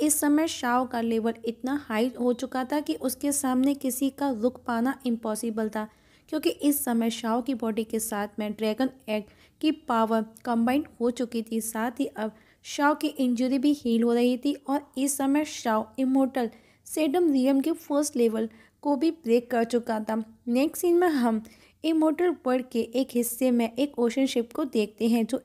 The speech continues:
इस समय ड्रैगन आइलैंड की तरफ ही आ रहा था, जिसमें कुछ लोग अपने यंग मास्टर जियो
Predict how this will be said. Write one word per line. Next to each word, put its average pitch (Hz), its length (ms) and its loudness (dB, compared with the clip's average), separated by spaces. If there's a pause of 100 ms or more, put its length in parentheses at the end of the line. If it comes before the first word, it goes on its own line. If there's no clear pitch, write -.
इस 311 240 2
समय 311 260 4
ड्रैगन 226 400 0 (120)
आइलैंड 233 360 0
की 254 100 -4
तरफ 214 360 -4
ही 302 100 0 (120)
आ 214 160 -2
रहा 214 240 -2
था, 220 220 -2 (460)
जिसमें 392 300 0
कुछ 349 260 2
लोग 320 300 2
अपने 247 440 -2
यंग 269 240 4
मास्टर 233 480 0
जियो 240 360 0